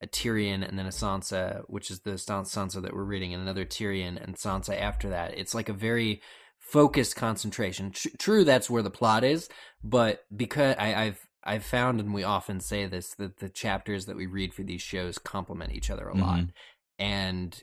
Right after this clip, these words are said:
Speaker 1: when you're talking about Sansa waking up, for instance, and realizing that Tyrion's not beside her, we know <laughs> he was just with Shay in, uh, the room with the dragon skull,
Speaker 2: Yeah.
Speaker 1: but she has this knowledge of,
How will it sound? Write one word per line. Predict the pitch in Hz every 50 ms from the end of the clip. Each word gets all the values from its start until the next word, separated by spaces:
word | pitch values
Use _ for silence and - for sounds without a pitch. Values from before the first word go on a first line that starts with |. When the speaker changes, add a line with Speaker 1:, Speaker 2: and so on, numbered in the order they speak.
| _ -
Speaker 1:
when | 107 113 110 107
you're | 107 101
talking | - - 123 120 127 127 - 127 113 104
about | 95 98 101 95 90 92 95 -
Sansa | - - - 113 107 104 95 - 104 95 92 90 87 87 92 - -
waking | - 92 104 107 98 - 95 95 101
up, | 101 107 - -
for | - - 98
instance, | 92 92 90 - - - 87 87 90 92 - -
and | 95 98 101
realizing | 98 101 95 95 95 95 92 90 95 95 92
that | 90 87 -
Tyrion's | - - 101 95 95 92 90 - -
not | 101 95 90 - -
beside | 92 104 - 117 120 123 110 104
her, | 92 90
we | 90 95 113 120
know | 120 131 151 151
<laughs> | -
he | 170 143 123
was | 113 101 92
just | - 110 101 - -
with | - 92 -
Shay | - - 127 120 113 104 92 - - - - - - - _
in, | - 95 104 101 98 95 92 92 92 -
uh, | - - 98 95 92 90
the | 95 101 98
room | 110 113 107 104
with | 98 92 95
the | 92
dragon | - 139 180 240 277 214 160 139
skull, | - - 131 110 101 98 - - - -
Speaker 2:
Yeah. | 101 95 90 85
Speaker 1:
but | 127 120 120
she | - - - - 175 170 165 160 156 147 143 139 131 120 107 - - _ _ _ _
has | - - 131 139 139 127 113 107
this | 117 110 101 - 107
knowledge | 113 117 120 120 131 147 143 120 107 98 92 90 95 - - - - _
of, | - 101 101 95 90 90 90